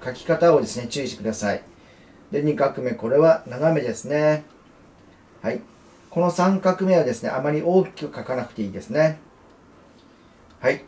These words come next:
二ですね。ここ、縦丸みをつけて、一度筆を止めてから、跳ねていきます。で、ここは右上がり。で、一度筆を止めて、跳ねます。で、ここ、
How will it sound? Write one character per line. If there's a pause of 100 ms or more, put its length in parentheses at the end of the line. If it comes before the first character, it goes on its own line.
(120)
二
で
す
ね。 (760)
こ
こ、
縦
丸
み
を
つ
け
て、 (140)
一
度
筆
を
止
め
て
か
ら、 (1080)
跳
ね
て
い
き
ま
す。 (1200)
で、 (200)
こ
こ
は
右
上
が
り。 (340)
で、
一
度
筆
を
止
め
て、 (120)
跳
ね
ま
す。 (920)
で、
こ
こ、